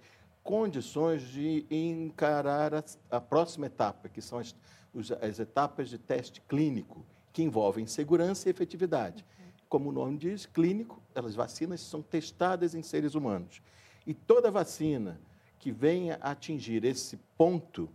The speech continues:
ela precisa passar por várias etapas. Normalmente, os chamados testes clínicos, sejam de vacinas ou de outros medicamentos, é, passam por quatro etapas. Na primeira etapa, que é a fase um, se busca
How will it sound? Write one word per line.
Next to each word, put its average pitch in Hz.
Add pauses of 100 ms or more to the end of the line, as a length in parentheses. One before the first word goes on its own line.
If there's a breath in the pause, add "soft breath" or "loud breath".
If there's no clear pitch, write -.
(320 soft breath)
ela 165 (300 soft breath)
precisa 135
passar 135
por 123
várias 165
etapas. -
Normalmente, 160
os 143
chamados 131
testes -
clínicos, 156 (300 soft breath)
sejam 107
de 101
vacinas 98
ou 92
de 90
outros 92
medicamentos, 98 (460 soft breath)
é, 131
passam 139
por -
quatro 175
etapas. -
Na 135
primeira 185
etapa, 135
que 110
é 104
a 95
fase 95
um, 196 (440 soft breath)
se -
busca 180